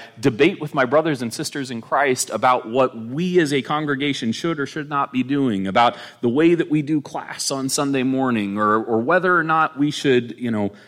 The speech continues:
have a, a baptistry inside or the beautiful four-lane baptistry that they're building for us out along the, the side of the church. Uh, I don't know if you guys saw that or not.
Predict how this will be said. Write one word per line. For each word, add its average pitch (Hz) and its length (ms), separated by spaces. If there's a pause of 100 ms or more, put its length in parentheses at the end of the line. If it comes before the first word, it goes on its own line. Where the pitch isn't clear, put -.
(540)
have 139 500 (580)
a, 101 360
a 104 80
baptistry 143 560
inside 160 420
or 120 100
the 107 220
beautiful 139 640
four-lane 147 540
baptistry 107 540
that 101 120
they're 107 100
building 117 280
for 113 200
us 110 140
out 113 140
along 113 320
the, 101 100 (100)
the 104 120
side 120 180
of 104 100
the 104 60
church. - 540
Uh, 87 60
I 92 200
don't 117 120
know 117 60
if 110 100
you 117 60
guys 117 200
saw 160 220
that 95 200
or 90 60
not. 92 260